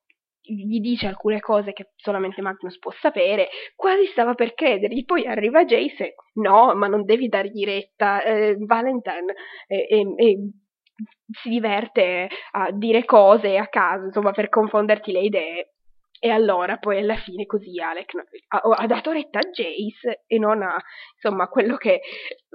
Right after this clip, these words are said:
pensava di Magnus, e, e qui avrei voluto lanciare tante cose,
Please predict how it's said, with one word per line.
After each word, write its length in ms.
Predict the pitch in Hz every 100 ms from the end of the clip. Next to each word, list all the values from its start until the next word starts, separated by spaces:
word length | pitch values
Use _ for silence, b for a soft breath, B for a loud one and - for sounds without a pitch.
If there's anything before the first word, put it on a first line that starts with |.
| 202 _ _
pensava 840 | - 294 262 - 226 202 226 220 - _ _
di 140 | 254
Magnus, 440 | 269 208 240 262 -
e, 260 | 175 _ _ _ _
e 160 | - -
qui 300 | 208 185 175
avrei 240 | 185 180
voluto 320 | 185 190 -
lanciare 360 | 180 175 196 208
tante 320 | 196 214 -
cose, 380 | - - -